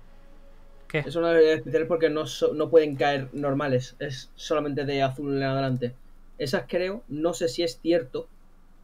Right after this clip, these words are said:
Speaker 2: eh, que a lo mejor son las que se hacen sintetizándose en la alquimia.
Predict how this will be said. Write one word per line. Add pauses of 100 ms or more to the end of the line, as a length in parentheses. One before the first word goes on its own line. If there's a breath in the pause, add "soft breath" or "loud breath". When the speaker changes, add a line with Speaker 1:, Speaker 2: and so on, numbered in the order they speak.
(440)
Speaker 2:
eh, (440)
que
a
lo
mejor
son
las
que
se
hacen
sintetizándose
en
la
alquimia.